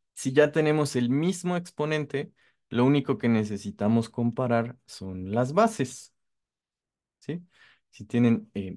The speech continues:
mismo exponente, entonces base mayor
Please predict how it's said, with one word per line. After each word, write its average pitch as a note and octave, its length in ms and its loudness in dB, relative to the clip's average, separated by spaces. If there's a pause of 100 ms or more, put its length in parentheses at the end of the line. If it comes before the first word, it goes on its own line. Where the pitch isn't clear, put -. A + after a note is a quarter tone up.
mismo B2+ 320 -2
exponente, F3+ 600 -6 (4000)
entonces G#2 760 2
base G#2+ 360 -2
mayor C3+ 500 -2